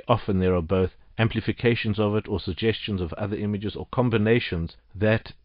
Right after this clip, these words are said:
emerge, not quite by chance, but not by design, somewhere between design and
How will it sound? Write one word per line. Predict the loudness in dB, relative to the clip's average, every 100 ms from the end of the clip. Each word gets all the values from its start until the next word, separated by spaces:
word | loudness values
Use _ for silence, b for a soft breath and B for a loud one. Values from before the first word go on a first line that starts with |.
| -2
emerge, | 0 2 0 -2 -8 -2
not | 0 0
quite | 4 2 4
by | 2
chance, | 2 0 0 0 -4
but | -2
not | 0 0
by | 2 0
design, | 0 -2 -2 -4 -6 -12
somewhere | -2 2 4 2
between | 0 -2 0 2 0
design | -2 -2 -2 0 0 -2 -4
and | -4 -4 -6